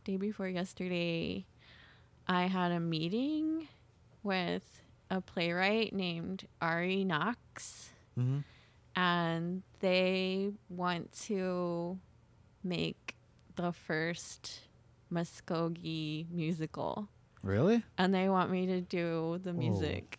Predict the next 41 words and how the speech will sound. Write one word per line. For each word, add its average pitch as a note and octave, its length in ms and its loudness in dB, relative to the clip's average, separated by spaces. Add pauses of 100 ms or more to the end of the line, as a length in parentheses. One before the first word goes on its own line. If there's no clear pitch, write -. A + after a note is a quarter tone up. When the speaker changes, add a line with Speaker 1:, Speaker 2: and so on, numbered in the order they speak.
(120)
Speaker 1:
and F#3 120 2
they F3+ 140 2
want F#3 140 2
it G3 140 0
to A3+ 120 0
be, F3+ 160 -2
like, E3+ 240 -4
electronic E3+ 560 -6
music. - 500 -10 (160)
Speaker 2:
Oh A#2+ 200 2
my F2+ 160 2
God. F2+ 560 2 (220)
Speaker 1:
And G#3 220 6
then C4 300 8 (380)
<laughs> - 380 -20
they, A#3 300 6
they A3 320 4
were A#3+ 400 4
like, F#3+ 260 2 (120)
"Oh, F#3 80 -10
I, A#3 480 -4
I G#3 220 -4 (280)
think B3 280 -2 (100)
I'm G#3+ 180 4
having A#3 800 2
visions A3 540 0
of, A3 180 -4
like, G#3 180 -6
Broadway," F#3+ 800 -2
but F3+ 280 4
I'm, A3+ 480 6 (920)
<laughs> - 1000 -16
I'm A#3+ 160 2
sort A#3 260 2
of, G#3+ 260 2 (120)
that G3+ 240 0
overwhelms F3 520 2
me D3+ 220 0
a D#3 80 -2
little D3+ 180 0
bit. D3+ 220 -2